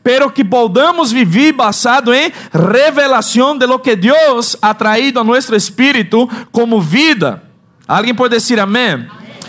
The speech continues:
Speaker 1: Ahora, teniendo este entendimiento, va conmigo en Hebreos capítulo cinco. Hebreos capítulo cinco. Aleluya. Hebreos capítulo cinco, versículo once.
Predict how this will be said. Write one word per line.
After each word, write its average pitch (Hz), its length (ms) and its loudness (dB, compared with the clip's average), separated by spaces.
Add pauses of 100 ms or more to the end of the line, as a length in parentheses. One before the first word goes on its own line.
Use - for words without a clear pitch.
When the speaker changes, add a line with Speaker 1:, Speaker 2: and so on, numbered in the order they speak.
(180)
Speaker 1:
Ahora, 240 580 0 (140)
teniendo 285 420 0
este 330 220 0
entendimiento, 220 960 0 (280)
va 330 100 0
conmigo 269 400 0
en 240 60 -2
Hebreos 240 380 0
capítulo 233 460 -2
cinco. 277 500 -4 (1040)
Hebreos 196 460 0
capítulo 220 460 -2
cinco. 254 420 0 (2000)
Aleluya. 208 680 -2 (720)
Hebreos 185 400 0
capítulo 208 440 -2
cinco, 208 340 -2
versículo 214 680 -2 (960)
once. 175 600 -2